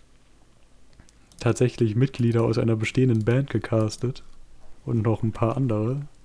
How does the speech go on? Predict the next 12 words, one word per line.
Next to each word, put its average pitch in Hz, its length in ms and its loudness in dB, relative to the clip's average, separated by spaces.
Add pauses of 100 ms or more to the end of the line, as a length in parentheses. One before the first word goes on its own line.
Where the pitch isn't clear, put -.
(1000)
die 123 100 0
dann 117 420 0
nach, 120 240 -4 (240)
nachdem 110 800 -2
der 113 140 -2
Film 110 460 0
vorbei 117 440 2
war, 123 380 0 (880)
diese 117 180 4
Band 120 400 6
realisiert 117 580 2
haben. 107 300 -2